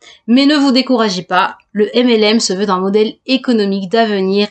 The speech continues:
et on le retrouve même dans tous les types de secteurs pour tout type de revenus.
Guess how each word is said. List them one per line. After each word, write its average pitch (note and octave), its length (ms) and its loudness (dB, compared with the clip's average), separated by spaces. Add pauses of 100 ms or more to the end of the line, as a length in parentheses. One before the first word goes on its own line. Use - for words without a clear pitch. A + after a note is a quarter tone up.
et - 120 -14
on A3+ 120 0
le A3 100 2
retrouve G#3+ 420 -2
même A#3+ 180 0
dans G3 260 -6
tous F4 260 -4
les G3+ 200 -4
types A#3 220 -4
de F#3+ 120 -2
secteurs F#3+ 560 -6
pour - 180 -20
tout - 160 -6
type A#3+ 320 -6
de F3+ 80 -6
revenus. F3+ 600 -4